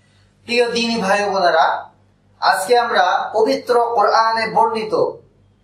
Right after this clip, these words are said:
খুবই ফজিলতপূর্ণ এবং খুবই গুরুত্বপূর্ণ একটি দোয়া শিখব ইনশাআল্লাহ। যে দোয়াটি পাঠ করলে আল্লাহ তাআলা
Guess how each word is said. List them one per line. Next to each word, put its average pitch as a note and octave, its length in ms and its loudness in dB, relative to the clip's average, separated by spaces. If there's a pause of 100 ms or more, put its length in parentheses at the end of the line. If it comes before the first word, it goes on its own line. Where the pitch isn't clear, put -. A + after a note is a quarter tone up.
(340)
খুবই B3+ 600 2
ফজিলতপূর্ণ A#3 880 -2 (360)
এবং G3+ 400 -2
খুবই A#3 340 -4
গুরুত্বপূর্ণ A3+ 600 -6
একটি F3+ 280 -6
দোয়া F3 380 2
শিখব F3+ 380 -6
ইনশাআল্লাহ। F#3+ 920 0 (680)
যে B3+ 260 -2
দোয়াটি B3+ 560 2
পাঠ - 320 0
করলে D3 460 -4 (640)
আল্লাহ - 460 0
তাআলা D3 540 2